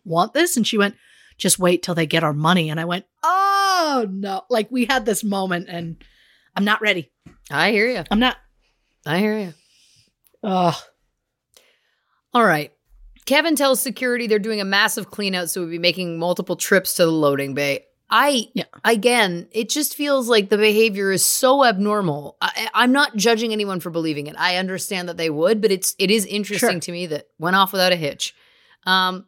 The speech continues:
Speaker 2: which
Speaker 1: Yeah.
Speaker 2: led me to
Speaker 1: Have,
Speaker 2: my
Speaker 1: had they ever done that before?
Speaker 2: It
Speaker 1: Like, had
Speaker 2: feels
Speaker 1: they ever gone, like, "We're just clearing out"?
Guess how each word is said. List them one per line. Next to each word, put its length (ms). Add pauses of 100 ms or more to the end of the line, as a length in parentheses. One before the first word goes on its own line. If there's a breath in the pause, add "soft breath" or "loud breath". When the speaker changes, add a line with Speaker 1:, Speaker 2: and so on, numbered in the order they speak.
Speaker 2:
which 160
Speaker 1:
Yeah. 120
Speaker 2:
led 180
me 120
to 60
Speaker 1:
Have, 100
Speaker 2:
my 160
Speaker 1:
had 200
they 260 (140)
ever 360
done 220
that 220
before? 280 (540)
Speaker 2:
It 320
Speaker 1:
Like, 120
had 80
Speaker 2:
feels 140
Speaker 1:
they 340
ever 340
gone, 300
like, 200
"We're 140
just 220
clearing 360
out"? 420